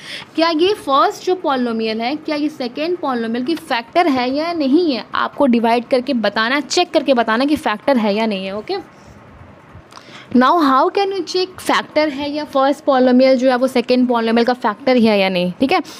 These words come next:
तो इसको चेक करने के लिए अगर आप, अ, polynomial बो-, दोनों polynomial को divide करो, Divide करने के बाद it means कि पी एक्स को अगर आप जी एक्स से divide करते हो, divide करने के बाद अगर आपका remainder zero आ जाता है,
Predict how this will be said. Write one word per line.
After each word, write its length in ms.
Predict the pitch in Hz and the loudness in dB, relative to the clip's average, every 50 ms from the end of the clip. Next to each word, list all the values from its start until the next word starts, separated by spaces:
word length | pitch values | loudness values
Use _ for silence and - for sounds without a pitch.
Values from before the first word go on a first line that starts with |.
| - - - - | -18 -18 -14 -10
तो 160 | 294 311 277 - - 247 | -8 -8 -8 -8 -8 -10
इसको 240 | 254 - - 370 | -8 -4 -2 -4
चेक 300 | 381 381 - 370 392 381 | -4 -2 0 -2 -2 0
करने 300 | - 359 311 285 262 233 | 0 0 2 2 2 2
के 160 | 220 226 233 214 | 2 2 2 2
लिए 200 | 208 196 226 311 | 2 2 2 2
अगर 440 | - - - 220 233 247 269 302 | 0 0 -2 -2 2 2 2 4
आप, 300 | 320 311 302 339 370 - - - - - - - | 4 4 4 2 2 -2 -6 -20 -20 -18 -8 -4
अ, 140 | - 220 220 | -2 0 0
polynomial 580 | 220 - - 269 262 269 269 269 269 302 339 359 | -2 0 0 2 2 4 4 4 4 4 4 4
बो-, 280 | 294 233 214 - - | 4 4 2 0 -2
दोनों 320 | - 208 214 240 269 330 381 | 0 2 4 4 4 4 2
polynomial 380 | 381 359 339 320 311 302 311 | 2 2 2 2 4 2 4
को 80 | 320 339 | 4 4
divide 400 | 294 277 247 226 220 233 226 - | 4 4 4 4 2 0 0 -2
करो, 200 | - 277 269 311 | -2 0 2 2
Divide 440 | 294 285 247 214 247 262 302 311 - | 2 2 2 2 2 0 0 -2 0
करने 220 | 339 311 311 311 | 2 2 2 2
के 80 | 302 311 | 2 2
बाद 160 | 302 302 - | 0 0 0
it 160 | - 254 - | 0 0 2
means 380 | 277 311 320 311 359 330 - - - - - - - - - | 2 2 4 2 0 -2 -6 -8 -10 -10 -8 -8 -8 -4 -2
कि 80 | 302 311 | -2 -2
पी 240 | 311 - 285 277 | -2 -2 -2 0
एक्स 360 | 285 320 330 - - - - - | 0 -2 -4 -6 -12 -14 -6 0
को 300 | 285 285 285 285 285 311 | 2 4 4 4 4 2
अगर 200 | 302 285 285 285 | 2 4 4 2
आप 80 | 285 262 | 2 0
जी 180 | 233 220 240 254 | 0 -2 -2 -2
एक्स 160 | 254 254 - | -2 -2 -2
से 100 | 302 285 | 0 2
divide 400 | 240 233 220 220 233 269 254 - | 2 2 2 0 -2 -2 -2 -2
करते 300 | 254 214 196 196 - 208 | -2 -4 -4 -6 -6 -4
हो, 200 | 202 214 262 320 | -2 0 2 4
divide 360 | 302 285 247 240 233 247 247 | 4 4 4 4 2 0 0
करने 200 | - 254 247 240 | 2 2 2 2
के 160 | 233 233 214 | 0 0 -2
बाद 260 | 202 202 220 277 339 - - | 0 0 0 0 0 0 -2
अगर 240 | 220 226 262 294 | 0 0 2 2
आपका 260 | 277 254 240 247 285 269 | 2 0 0 2 2 2
remainder 380 | 269 247 254 254 262 302 320 | 4 4 4 4 4 4 4
zero 380 | 302 247 254 277 320 330 - - - | 4 4 4 4 4 4 2 0 0
आ 140 | - 285 311 | 0 0 0
जाता 340 | 285 233 214 190 185 - 185 | 2 0 0 -2 -2 -2 -4
है, 120 | 185 190 | -4 -4